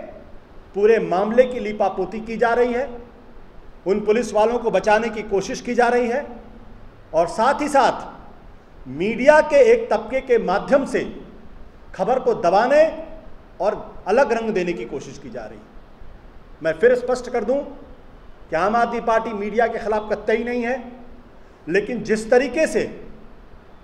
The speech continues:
पुलिस के लोग अखबार के अंदर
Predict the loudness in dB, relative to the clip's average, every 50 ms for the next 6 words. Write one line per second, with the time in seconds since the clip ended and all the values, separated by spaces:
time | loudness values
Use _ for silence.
0 | -20 -20 0 2 4 4 4 2 -2 0 2 2 2 4 6 10 12 12 12 10
1 | 6 -2 -6 -10 -14 -14 -16 -16 -16 -14 -16 -16 -16 -16 -16 -16 -16 -16 -18 -18
2 | -20 -18 -18 -18 -18 -18 -20 -20 -20 -20 -18 -10 -10 -10 -8 -2 0 2 4 4
3 | 4 2 4 2 2 2 2 -2 2 4 4 4 4 2 -4 -10 -12 -14